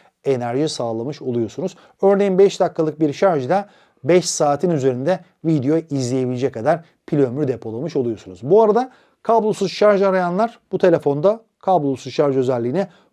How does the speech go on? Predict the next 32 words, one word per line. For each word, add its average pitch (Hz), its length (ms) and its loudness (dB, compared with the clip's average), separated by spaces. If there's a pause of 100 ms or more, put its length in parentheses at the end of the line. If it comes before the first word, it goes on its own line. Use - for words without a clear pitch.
bulamayacaklar. 147 640 2 (280)
Onu 127 220 -2
da 160 200 -2 (180)
söylemiş 127 460 -4
olayım. - 220 -20 (320)
Şimdi 262 220 2
bir 269 100 6
diğer 254 240 6
merak 233 420 2
edilen 226 420 0 (180)
noktaya 196 400 4
gelelim. 202 440 4 (280)
Günün 254 320 2
sonunda 208 500 2 (460)
App 262 180 0
Gallery 156 440 4
ile 202 280 2
Nova 190 240 0
on 202 260 4
dört 165 220 0
Pro'da 202 480 4
uygulama 156 540 0
ekosistemi 170 680 -4
sorunu 151 380 0
da 202 160 0 (120)
ortadan 180 540 2 (120)
kalkmış 175 500 -4
durumda. 151 480 -2 (340)
Huawei 220 500 4 (160)
App 240 160 -2
Gallery 165 360 4
ile 202 240 0